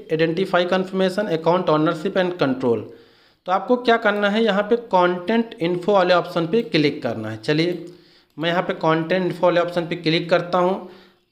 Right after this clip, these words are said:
अब आपको यहाँ पे क्या करना है, ऐड न्यू कंटेंट वाले ऑप्शन पे क्लिक करना है,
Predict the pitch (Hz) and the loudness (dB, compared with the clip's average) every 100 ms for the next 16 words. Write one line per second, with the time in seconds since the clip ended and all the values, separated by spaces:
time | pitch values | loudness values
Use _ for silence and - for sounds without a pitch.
0 | - 202 214 220 - 262 233 220 240 247 | -4 2 2 2 0 2 2 2 0 2
1 | 226 220 208 214 247 - - 185 226 233 | 2 2 0 0 -2 -6 0 2 4 4
2 | 208 226 233 196 185 185 214 214 196 180 | 4 2 4 2 2 0 0 2 2 4
3 | 180 165 160 151 143 135 127 - 113 107 | 4 2 -2 -2 -2 0 -2 -2 -6 -4
4 | 104 107 107 | -8 -12 -16